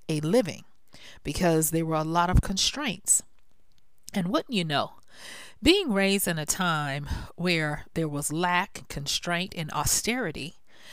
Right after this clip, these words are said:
there tended, I noticed, to be this sense of self-reliance, self-sufficiency, and making <laughs> sure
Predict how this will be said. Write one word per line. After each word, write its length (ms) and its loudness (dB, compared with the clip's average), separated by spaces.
there 260 6
tended, 720 0
I 180 6
noticed, 680 -2
to 140 4
be 400 0
this 240 4
sense 640 2
of 640 0
self-reliance, 1300 2
self-sufficiency, 1200 2
and 800 4
making 400 2
<laughs> 0 -
sure 580 4